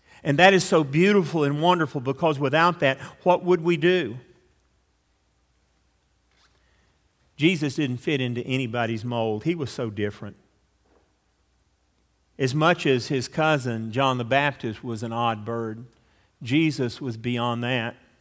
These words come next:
Jesus would hang out with people that the, the very religious leaders of his day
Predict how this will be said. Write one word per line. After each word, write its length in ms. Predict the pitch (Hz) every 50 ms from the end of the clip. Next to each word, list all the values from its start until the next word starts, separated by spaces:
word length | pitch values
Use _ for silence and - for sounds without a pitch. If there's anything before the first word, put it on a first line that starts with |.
| _ - - - _ _ _ _ _ _ _ _ _ _ _ _ _ _ _ _ _ _ _ _ _ _ _ _ _ _ _ _ - _ - -
Jesus 500 | 131 160 202 214 185 190 185 - - -
would 160 | 160 143 127
hang 360 | 117 - 156 180 175 165 156
out 260 | 151 156 151 143 151
with 160 | 143 127 110
people 480 | - - 170 156 - - 123 113 107 - - - - _ -
that 200 | 143 139 135 -
the, 200 | - 135 120 107 - - - _ -
the 120 | 123 117
very 340 | 107 127 165 160 147 139 131
religious 1040 | 117 123 131 131 120 120 143 156 151 127 113 123 117 113 - - - - - - - _ -
leaders 640 | 135 135 147 139 127 120 117 117 117 104 - -
of 160 | 120 120 101
his 240 | 123 135 123 107 113
day 500 | 107 127 131 131 127 120 113 104 104